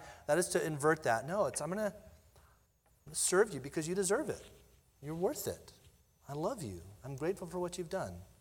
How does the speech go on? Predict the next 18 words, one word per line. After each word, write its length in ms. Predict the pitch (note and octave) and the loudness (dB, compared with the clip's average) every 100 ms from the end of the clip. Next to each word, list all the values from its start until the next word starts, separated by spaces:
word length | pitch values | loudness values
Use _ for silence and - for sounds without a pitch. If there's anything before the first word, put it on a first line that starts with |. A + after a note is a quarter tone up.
| - - - _ _ - - - _ _ _ - | -20 -20 -20 _ _ -20 -20 -20 _ _ _ -10
A-, 140 | C3+ | -4
and 120 | D3 D3 | -2 -2
then 120 | C#3+ | 0
third, 400 | E3+ C#3 A#2+ A#2 - - - - - _ _ _ _ - | 4 4 2 -4 -18 -20 -20 -20 -20 _ _ _ _ -6
know 240 | C3 D3 | 2 4
that 220 | D#3+ D#3+ | 4 4
God 260 | D3 C#3 B2+ | 6 4 4
sees 420 | - E3 E3 E3 | -2 -2 -4 0
your 100 | F3 | 0
service 440 | - C#3+ C3 B2 | 2 2 2 0
now 340 | B2 A2+ A2+ A#2 | 0 4 4 2
and 140 | A#2+ | -2
it 80 | B2 | -2
will 100 | A#2+ | -2
not 280 | A#2 A#2+ A#2+ | 2 2 2
be 100 | A#2 | -4
in 140 | G#2+ | -6
vain. 260 | F#2 F2+ | -6 -10